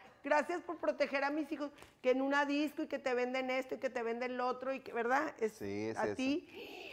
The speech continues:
Speaker 1: Pero muy fuerte para una persona que, Dios mío, pues yo no vivía en discoteca, ni me gustaba.
Speaker 2: ¿Nunca fuiste a una, a un antro, disco?
Speaker 1: Me aburría. Qué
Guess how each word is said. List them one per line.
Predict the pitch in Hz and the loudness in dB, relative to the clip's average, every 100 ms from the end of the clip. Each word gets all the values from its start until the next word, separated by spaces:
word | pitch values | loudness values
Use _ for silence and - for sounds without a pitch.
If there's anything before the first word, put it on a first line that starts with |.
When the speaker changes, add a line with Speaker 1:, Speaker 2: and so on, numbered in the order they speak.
| - | 4
Speaker 1:
Pero | 302 302 302 | 8 10 10
muy | 320 339 | 6 4
fuerte | - 320 320 311 349 | 6 8 8 4 -2
para | 339 311 294 | 4 6 6
una | 277 285 | 6 4
persona | 285 302 302 285 285 294 | 4 2 4 4 4 2
que, | 311 302 277 254 233 - - 196 | 4 6 6 4 2 -4 -14 -6
Dios | 214 240 | 2 2
mío, | 233 240 254 | 2 0 -2
pues | 254 | -2
yo | 277 | -2
no | 330 339 | -2 0
vivía | 339 311 | 2 2
en | 294 | 0
discoteca, | 285 - 254 196 - - | -2 -4 -4 -6 -10 -10
ni | 240 240 | -4 -2
me | 220 | -2
gustaba. | 185 - - - 123 | -4 -8 -14 -10 -2
Speaker 2:
¿Nunca | 156 190 | -2 0
fuiste | 190 202 202 | 0 2 2
a | |
una, | 202 202 196 | 2 2 2
a | 196 170 | 0 0
un | 180 | 2
antro, | 175 147 160 202 - 143 | 2 2 2 0 -6 0
disco? | 165 - 175 185 - - | 0 2 0 -2 -4 0
Speaker 1:
Me | 311 | 8
aburría. | 370 370 381 370 - 370 349 311 320 320 339 370 427 - - _ _ _ _ _ _ _ _ _ _ _ _ | 10 12 12 10 10 8 6 6 4 4 6 4 0 -4 -20 _ _ _ _ _ _ _ _ _ _ _ _
Qué | 311 349 | 4 4